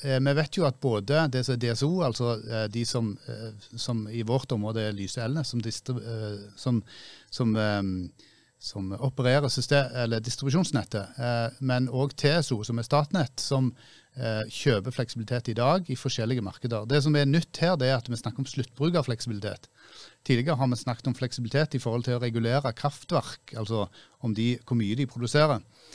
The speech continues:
Eh, her kan vi, eh, s-, i stedet for å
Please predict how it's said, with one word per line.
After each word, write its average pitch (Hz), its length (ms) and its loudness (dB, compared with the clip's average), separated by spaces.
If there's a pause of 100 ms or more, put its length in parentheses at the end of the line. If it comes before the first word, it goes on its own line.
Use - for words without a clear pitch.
(280)
Eh, 110 320 -2
her 143 160 6
kan 135 240 0
vi, 131 80 2 (320)
eh, 123 60 -2
s-, - 420 -2
i 123 80 -8
stedet 131 300 0
for 127 260 0 (160)
å 123 320 0